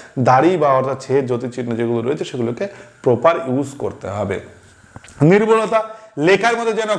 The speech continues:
কোনো বানান ভুল না থাকে, সেদিকে বিশেষভাবে নজর দিতে হবে। উপযুক্ত স্থানে জ্যোতি চিহ্ন বসাতে হবে,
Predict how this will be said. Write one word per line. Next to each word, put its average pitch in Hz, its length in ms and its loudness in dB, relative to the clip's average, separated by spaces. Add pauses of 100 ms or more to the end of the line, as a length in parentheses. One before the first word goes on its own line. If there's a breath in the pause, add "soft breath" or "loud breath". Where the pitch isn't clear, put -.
কোনো 196 280 -2
বানান 180 460 0
ভুল 185 220 -2
না 180 120 -4
থাকে, 170 200 -2
সেদিকে 160 380 -6
বিশেষভাবে 160 560 -2
নজর 127 240 0
দিতে 156 220 -2
হবে। 185 200 2 (320 loud breath)
উপযুক্ত 175 420 2
স্থানে 160 320 -4
জ্যোতি 143 320 0
চিহ্ন 160 400 0
বসাতে 135 380 2
হবে, 180 380 4